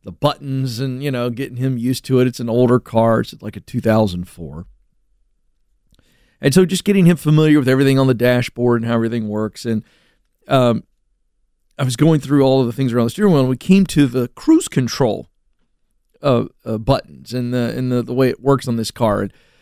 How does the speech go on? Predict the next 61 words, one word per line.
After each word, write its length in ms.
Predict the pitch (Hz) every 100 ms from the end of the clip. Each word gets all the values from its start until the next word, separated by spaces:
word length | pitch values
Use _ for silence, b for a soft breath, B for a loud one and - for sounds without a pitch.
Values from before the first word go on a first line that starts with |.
| _ _ _ _ -
and 200 | 185 175
it, 220 | - 190 214
you 80 |
know, 180 | 196 156 480
he's 160 | 208
seventeen 480 | - 294 285 - 220
years 260 | 196 175 147
old. 320 | 190 180 170
He's 220 | 175 202
heard 240 | - 226 214
the 80 |
term 320 | 226 208 196 165
cruise 240 | 180 160
control, 400 | 170 139 156 139
but 120 | 135
it's 100 | 147
not 140 | 214 180
something 340 | 180 151 147
that 180 | 143 139
I 120 | 131
think 200 | 123 151
he's 160 | 135 131
terribly 400 | - 139 120 123
familiar 400 | 123 139 190 151
with. 220 | 131 120
And 100 | 123
so 200 | - 131 b b b
I 160 | 151 208
said 300 | - 208 180
to 120 | 190
him 120 | 165
quickly, 520 | - 214 202 170 151 139 b b
I 80 | -
kinda, 240 | 156 185 143 B B
I, 200 | 170 170 -
I, 200 | 185 143 b
I 180 | - 185
cruised 680 | 185 226 254 277 262 226 214
over 440 | 262 254 247 208
the 120 | 185
cruise 440 | 185 214 240 233 -
control. 500 | 208 151 135 139 113
I, 160 | 139 127 b b
I, 260 | 170 196 196
I 40 |
said, 180 | 196 208
"Well, 200 | 233 247
this 180 | 254 180
is 120 | 175
the 100 | 156
cruise 240 | 160 170
control 340 | 135 123 139 131
thing, 160 | 131
but 140 | 127 123
you're 80 | 139
not 160 | 123
gonna 140 | 107 101
use 200 | 90 87
that 140 | 85
very 160 | 73 67
often." 220 | _